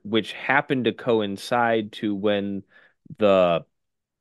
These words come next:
right guard that they wanted to play, the starter, got hurt, and then they put the backup in, who was a more balanced player. Their initial starter is a almost pure pass blocker. So all of a sudden, when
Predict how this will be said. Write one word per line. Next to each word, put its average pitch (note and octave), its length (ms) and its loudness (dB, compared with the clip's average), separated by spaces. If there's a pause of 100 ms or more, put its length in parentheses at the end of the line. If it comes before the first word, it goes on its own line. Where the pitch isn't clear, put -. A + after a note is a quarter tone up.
(220)
right A2 360 4
guard A2+ 280 4
that F2 80 -8
they G2+ 80 2
wanted A2 440 2
to G#2 80 -2
play, F#2+ 340 -2
the F2+ 120 -8
starter, A#2+ 420 2
got F#2 340 -4
hurt, B2+ 500 2
and G#2+ 160 -4
then G#2+ 120 -2
they G2+ 140 -2
put - 400 -2
the F#2 80 -8
backup A#2 540 4
in, G#2+ 180 0
who A#2 120 -6
was A2 160 0
a G#2+ 120 0
more G#2+ 240 2
balanced F#2+ 560 -4
player. G#2 520 0
Their G2 160 2
initial G2+ 400 -2
starter A#2 640 4 (460)
is A2 200 -2
a F#2+ 300 0 (240)
almost A#2+ 480 4
pure A2 300 -2
pass - 380 0
blocker. - 560 -6 (420)
So A#2 180 2
all C#3 240 8
of B2 100 6
a A#2 40 2
sudden, B2+ 500 4
when G#2+ 460 0